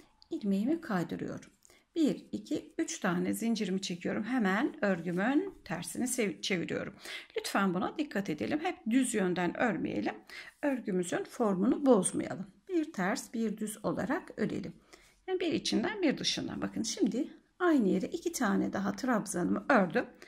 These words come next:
Zincirimi çekmiştim. Tığımın başını doluyorum.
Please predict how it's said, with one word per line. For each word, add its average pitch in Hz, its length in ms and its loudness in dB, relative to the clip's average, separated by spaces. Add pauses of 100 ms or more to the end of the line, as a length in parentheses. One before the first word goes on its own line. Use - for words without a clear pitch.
(280)
Zincirimi 185 500 0
çekmiştim. - 600 -4 (600)
Tığımın 262 360 2
başını - 480 0
doluyorum. 240 640 2